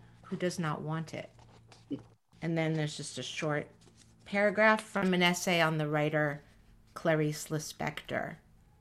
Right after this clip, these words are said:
When she was living in Chevy Chase, Maryland in the nineteen fifties,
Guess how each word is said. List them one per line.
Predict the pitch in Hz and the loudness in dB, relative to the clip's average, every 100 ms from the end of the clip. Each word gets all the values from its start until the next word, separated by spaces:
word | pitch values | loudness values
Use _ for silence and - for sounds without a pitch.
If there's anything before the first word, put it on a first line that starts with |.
| _ - - _ _ - _ - - - - - | _ -20 -20 _ _ -20 _ -20 -20 -20 -20 -2
When | 247 262 | 0 2
she | - 277 | 2 4
was | 277 277 | 2 2
living | 277 302 311 | 2 4 4
in | 262 226 | 4 4
Chevy | - 220 220 | 4 4 2
Chase, | - 214 214 208 | 2 2 2 2
Maryland | 190 196 208 175 156 160 - | 4 6 4 4 2 -2 -2
in | 202 | 0
the | 202 | 2
nineteen | 196 190 202 208 185 | 2 2 0 -2 -2
fifties, | - 208 202 - 151 156 156 | -2 -4 -4 -2 -2 -2 -4